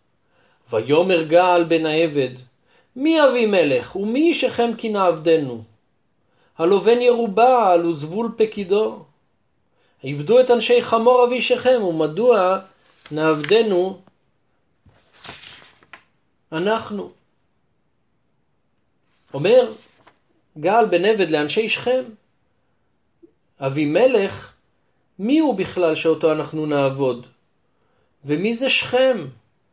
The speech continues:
שכם הרי הוא זה ש-, אה, קדם ושלט בשכם. באותו זמן אנשי שכם כולם, אה, מבני ישראל,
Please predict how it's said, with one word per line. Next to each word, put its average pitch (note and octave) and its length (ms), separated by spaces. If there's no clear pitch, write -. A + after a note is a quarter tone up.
שכם G3+ 440
הרי C#3 600
הוא D#3+ 640
זה D#3 180
ש-, - 120
אה, C3 400
קדם E3 560
ושלט C#3 600
בשכם. B3 520
באותו A#2 360
זמן D#3 460
אנשי B2+ 320
שכם D3+ 380
כולם, C#3+ 560
אה, A#2+ 460
מבני B2 340
ישראל, D#3 760